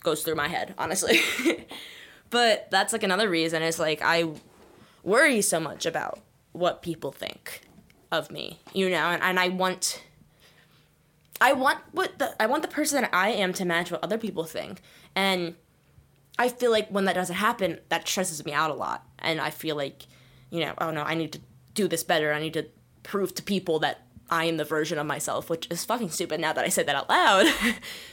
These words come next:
But that's, I think that's why I've grown up such a perfectionist. And, you know, um, even if I didn't do it, like, to a hundred percent, I would feel guilty if I didn't. You know, I'd be like, "I could have done that more, and I should have done,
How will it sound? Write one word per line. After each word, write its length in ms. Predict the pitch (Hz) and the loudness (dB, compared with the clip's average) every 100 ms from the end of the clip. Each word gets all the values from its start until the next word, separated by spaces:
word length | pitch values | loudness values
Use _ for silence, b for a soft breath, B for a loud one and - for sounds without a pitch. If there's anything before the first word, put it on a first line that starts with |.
| B - | B 2
But 480 | 240 196 160 - - b b b b | 4 6 4 0 -12 b b b b
that's, 260 | 214 226 226 | 2 4 2
I 80 | |
think 240 | 240 294 208 | 0 0 2
that's 320 | 208 247 - | 2 2 0
why 340 | 190 185 190 | 0 2 4
I've 320 | 175 156 160 - | 4 0 -2 -2
grown 240 | 175 180 | 0 2
up 140 | 165 | 0
such 240 | - 151 160 | -2 -6 -6
a 60 | |
perfectionist. 880 | 175 165 160 147 - 104 98 - - - | -12 -4 -4 -4 -8 -8 -6 -4 -4 -2
And, 360 | 151 147 80 - | -4 -6 -12 -10
you 140 | 170 160 | -6 -4
know, 260 | 62 58 - b b b b b b - | -6 -8 -14 b b b b b b -6
um, 520 | - 156 101 73 - - _ _ - | -2 0 0 -4 -14 -20 _ _ 0
even 240 | 330 415 | 0 0
if 60 | 440 | -2
I 80 | 330 | -2
didn't 580 | 208 196 247 302 - - | 0 -2 -4 -6 -10 -4
do 240 | 175 214 | -2 0
it, 200 | 302 277 - | -2 -4 -2
like, 260 | 180 165 | -2 -2
to 260 | - 208 190 | -4 -4 -4
a 60 | - | -2
hundred 240 | 196 180 | -2 -4
percent, 300 | 175 190 185 | -4 -2 0
I 60 | 190 | -2
would 120 | 196 | -2
feel 160 | 240 220 | -2 -2
guilty 420 | - 220 247 214 | 0 0 0 -2
if 80 | 190 | -2
I 100 | 165 | -4
didn't. 440 | 185 277 247 - | -2 -2 -2 -2
You 120 | 202 | 0
know, 80 | 208 | 2
I'd 100 | 214 | 2
be 60 | 214 | -2
like, 140 | - | -2
"I 120 | 175 | -4
could 160 | 165 185 | -2 -4
have 80 | 156 | -2
done 160 | 151 | -2
that 120 | 151 | -2
more, 180 | 156 151 | -4 -4
and 180 | 147 - | -4 -2
I 60 | 160 | -2
should 260 | - 208 | 0 2
have 140 | 185 175 | 0 2
done, 300 | 170 165 | 0 0